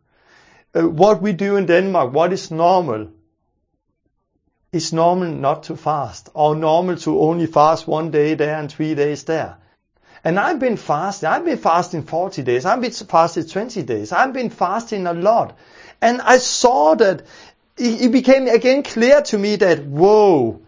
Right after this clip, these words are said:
fasting is a big, big secret also in my life.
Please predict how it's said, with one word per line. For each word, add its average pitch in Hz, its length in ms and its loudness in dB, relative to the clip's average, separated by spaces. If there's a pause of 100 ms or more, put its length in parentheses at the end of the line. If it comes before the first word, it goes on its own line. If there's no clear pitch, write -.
(100)
fasting 175 840 -8
is 156 220 -6
a 151 60 0
big, 196 480 2
big 170 220 4
secret 131 580 -4
also 165 340 -4
in 151 80 -8
my 139 200 -4
life. 110 480 -10